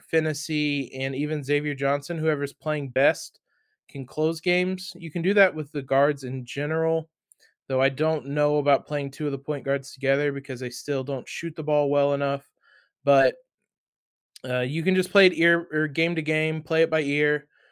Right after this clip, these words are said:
whoever's playing best, you give them more minutes on that given night. But great to see Lander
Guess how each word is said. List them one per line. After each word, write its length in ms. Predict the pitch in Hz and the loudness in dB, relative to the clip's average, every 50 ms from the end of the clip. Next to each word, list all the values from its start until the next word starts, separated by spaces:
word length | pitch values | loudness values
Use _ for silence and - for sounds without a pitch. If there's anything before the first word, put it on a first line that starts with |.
| _ _ _ - | _ _ _ -4
whoever's 260 | 147 143 139 139 135 | -4 -4 -4 -6 -10
playing 320 | - - 151 143 143 139 135 | -6 -4 -2 -2 -2 0 2
best, 320 | 139 139 135 131 - - | 2 2 2 0 -4 -8
you 60 | 135 | -8
give 260 | 135 131 139 135 127 | -4 -2 -2 -2 0
them 160 | 131 139 135 131 | -2 -2 -2 -2
more 240 | 131 131 131 127 | -2 -4 -4 -4
minutes 480 | 123 123 127 139 151 156 151 - - - | -4 -2 -2 0 0 0 -2 -4 -6 -6
on 140 | 160 151 147 | -6 -4 -2
that 280 | 147 143 139 - - 139 | -2 -2 -2 -4 -6 -4
given 360 | 135 143 143 135 139 135 135 | -2 0 0 0 -2 -2 -2
night. 400 | 139 139 139 139 139 135 - 131 | -2 0 0 0 0 -2 -4 -4
But 280 | 135 131 127 127 120 - _ _ _ _ _ _ _ _ _ _ _ _ _ | -2 0 0 0 -2 -4 _ _ _ _ _ _ _ _ _ _ _ _ _
great 300 | - 170 185 214 220 185 | 4 4 4 4 4 0
to 120 | - - 180 | -6 -8 -8
see 320 | 180 - - 180 175 165 | -6 -4 -2 -2 0 0
Lander 800 | 151 151 151 151 151 151 147 151 147 143 143 143 143 139 135 | 0 0 0 0 0 0 2 4 4 4 4 4 2 0 -2